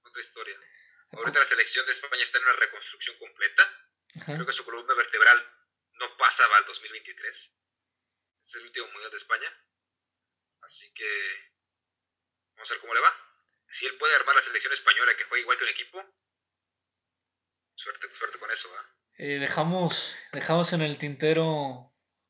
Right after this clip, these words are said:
Speaker 2: otros temas como el de José Mourinho, eh, jugadores de la selección mexicana o las participaciones de la selección mexicana en el mundial y,
Speaker 1: Claro,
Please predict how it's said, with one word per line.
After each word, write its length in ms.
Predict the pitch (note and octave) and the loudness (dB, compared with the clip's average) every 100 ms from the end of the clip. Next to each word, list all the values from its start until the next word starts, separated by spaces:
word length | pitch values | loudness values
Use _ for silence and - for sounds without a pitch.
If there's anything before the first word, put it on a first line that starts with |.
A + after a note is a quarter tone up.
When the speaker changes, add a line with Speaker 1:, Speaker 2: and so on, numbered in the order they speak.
| _ | _
Speaker 2:
otros 300 | D#3 E3 - | -10 -8 -2
temas 340 | D#3 E3 F3 | 0 2 0
como 220 | E3+ D3 C#3+ | -4 -10 -8
el 60 | |
de 60 | C3+ | -8
José 340 | - C3+ E3 | -10 -2 2
Mourinho, 640 | E3 D#3 D#3 F3+ G3 G3+ F#3 - _ _ _ | 2 2 0 0 -2 -4 -6 -14 _ _ _
eh, 280 | C#3+ C#3 C3 | -8 -6 -4
jugadores 460 | - C#3+ D3 D#3+ | -2 0 2 0
de 80 | D3 | -2
la 100 | C#3 | -4
selección 420 | C3+ C#3 - D#3 | -4 -6 -4 -4
mexicana 680 | D#3 - - D3+ F3 F3+ F3 _ - _ | -4 -6 -2 0 0 -2 -8 _ -20 _
o 280 | - D#3 E3 | 2 8 10
las 140 | D3+ D3 | 8 4
participaciones 840 | D3+ D3+ - - D3 F3 F3 E3+ | -2 -4 -8 -2 -2 0 -2 0
de 60 | D3 | -2
la 60 | |
selección 340 | C3+ C3+ - D#3+ | -2 -4 -2 -2
mexicana 360 | D#3+ - D#3+ | -4 -4 -2
en 80 | D#3+ | -2
el 60 | C#3 | -4
mundial 440 | C3+ F3 F#3+ - _ _ - _ _ _ - | 2 2 2 -8 _ _ -20 _ _ _ -6
y, 720 | C#3+ C#3+ C#3+ C#3 C3+ C3 C3 | 0 2 2 0 -2 -4 -6
Speaker 1:
Claro, 180 | - | -8